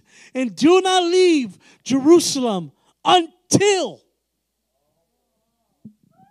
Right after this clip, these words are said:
He says, "Until the Father sends you the gift."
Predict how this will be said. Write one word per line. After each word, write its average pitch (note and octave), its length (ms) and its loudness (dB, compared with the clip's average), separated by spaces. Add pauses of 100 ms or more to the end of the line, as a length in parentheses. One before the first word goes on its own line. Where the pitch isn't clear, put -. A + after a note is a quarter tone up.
(800)
He E4+ 140 -6
says, E4+ 220 0
"Until D4+ 760 0 (2500)
the F3+ 100 -6
Father G#3+ 340 -8
sends F#3+ 300 -12
you E3 60 -10
the D3+ 80 -14
gift." - 540 -18